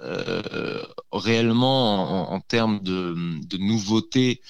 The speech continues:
euh, par rapport à ce qui existe déjà. Il y a une seule chose dont je suis vraiment fi-, on va dire fier, c'est, c'est un petit peu la, la base de, de mon concept, euh, qui tient sur une histoire de barbecue avec, euh,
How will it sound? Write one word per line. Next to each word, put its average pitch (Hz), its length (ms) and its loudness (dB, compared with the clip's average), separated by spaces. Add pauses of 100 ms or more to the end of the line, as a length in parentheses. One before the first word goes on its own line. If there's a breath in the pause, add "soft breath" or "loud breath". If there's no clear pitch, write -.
(460 loud breath)
euh, 98 60 -6
par 90 160 -2
rapport 98 260 -2
à 90 60 -2
ce - 100 -6
qui - 220 -4
existe 95 400 -6
déjà. 95 420 -2
Il 127 80 0
y 98 40 2
a - 20 4
une 101 140 2
seule 110 160 0
chose - 260 -6
dont 101 80 -4
je - 80 -8
suis 98 120 -4
vraiment 98 260 2
fi-, - 320 -4
on 101 100 -6
va 85 120 -8
dire 107 280 0
fier, 123 300 -2
c'est, 92 240 -2 (480 loud breath)
c'est - 280 0
un 98 120 2
petit 98 140 -2
peu 117 140 -2
la, 104 200 2
la 95 100 -4
base 92 460 -2
de, 87 160 -2
de 85 100 -2
mon 90 160 2
concept, 113 560 -2
euh, 78 240 -2 (300 loud breath)
qui - 100 -16
tient 104 200 0
sur 85 220 -2
une 90 100 4
histoire 101 280 2
de 92 80 2
barbecue 98 720 0
avec, 87 280 0
euh, 82 180 0